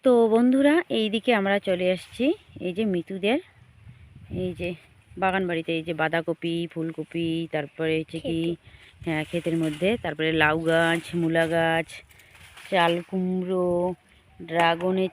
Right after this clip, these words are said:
Speaker 1: চারা, বেগুন, পটল। তো কাকা এইদিকে পটলের ডাল আমাদেরকে দিচ্ছে, এই যে
Speaker 2: সুপ্রির চারা।
Speaker 1: পটলের ডাল, তো পটলের ডাল নিয়ে যাব বাড়িতে গাড়বো,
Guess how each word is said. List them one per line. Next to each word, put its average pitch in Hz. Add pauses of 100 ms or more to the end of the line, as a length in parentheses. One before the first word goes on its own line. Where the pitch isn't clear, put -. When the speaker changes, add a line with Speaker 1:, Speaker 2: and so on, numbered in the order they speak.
Speaker 1:
চারা, 180 (840)
বেগুন, 185 (680)
পটল। 180 (160)
তো 165 (960)
কাকা 185
এইদিকে 180 (100)
পটলের 170
ডাল 160
আমাদেরকে 156 (100)
দিচ্ছে, -
এই 143
যে -
Speaker 2:
সুপ্রির 339
চারা। 339
Speaker 1:
পটলের 330 (160)
ডাল, 147 (680)
তো 165 (120)
পটলের 170
ডাল 185
নিয়ে 170
যাব 170 (1300)
বাড়িতে 160 (120)
গাড়বো, 139